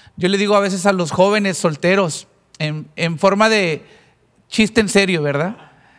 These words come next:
Ven a mi esposa y me ven a mí. Dice, "¿Cómo le hiciste, pastor, para conseguir una, una esposa tan bonita?" Les digo, "Es que, es que ustedes tienen que tirarle un diez,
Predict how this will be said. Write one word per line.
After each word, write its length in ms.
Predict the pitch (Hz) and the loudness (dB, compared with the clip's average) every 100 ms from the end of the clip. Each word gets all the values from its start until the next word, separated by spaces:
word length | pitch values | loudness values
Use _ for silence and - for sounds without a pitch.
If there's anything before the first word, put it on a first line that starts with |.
| _ _ | _ _
Ven 240 | 156 170 | -4 0
a 80 | 180 | 0
mi 120 | 170 | 0
esposa 360 | 147 175 170 - | -2 0 0 0
y 20 | |
me 100 | 151 | 0
ven 140 | 151 | -2
a 80 | 165 | -2
mí. 140 | 160 175 | -2 -4
Dice, 180 | 151 | -4
"¿Cómo 240 | 151 185 233 | 0 2 2
le 60 | |
hiciste, 260 | 196 208 233 | 2 0 0
pastor, 480 | 208 180 - 214 202 | 0 0 2 0 0
para 220 | 170 156 | -2 -2
conseguir 300 | 147 - 165 | -6 -6 -4
una, 240 | 190 202 - _ - - _ - | -2 -4 -6 _ -20 -20 _ -8
una 460 | 160 180 190 170 | -4 0 2 2
esposa 340 | 151 165 156 190 | 0 -2 0 0
tan 160 | 175 147 | 0 0
bonita?" 420 | 151 202 - - _ - - - | -2 -2 -4 -6 _ -20 -20 -10
Les 140 | 170 170 | -4 0
digo, 120 | 190 | 0
"Es 100 | 185 | 0
que, 160 | 247 220 | -4 0
es 180 | 196 185 | -2 -2
que 80 | 247 | -4
ustedes 280 | 196 233 214 | 0 0 0
tienen 220 | 240 233 | -2 0
que 100 | 226 | 0
tirarle 340 | 233 214 214 226 | 2 0 2 0
un 120 | 202 | 0
diez, 500 | 190 247 214 - | 0 0 -4 -10